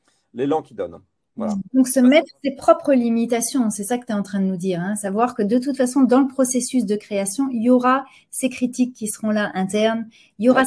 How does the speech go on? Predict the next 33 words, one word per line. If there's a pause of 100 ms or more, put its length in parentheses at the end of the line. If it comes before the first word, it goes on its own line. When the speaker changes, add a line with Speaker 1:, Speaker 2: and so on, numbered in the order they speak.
Speaker 2:
ces
limitations,
il
y
aura
ces
pensées,
euh,
qui
seront,
qui,
qui,
qui
viendront
à
chaque
fois,
euh, (480)
euh,
vous
empêcher
d'aller
ve-,
vers
votre,
vers, (220)
vers
votre (260)
rêve
qui
vous
fait,
euh,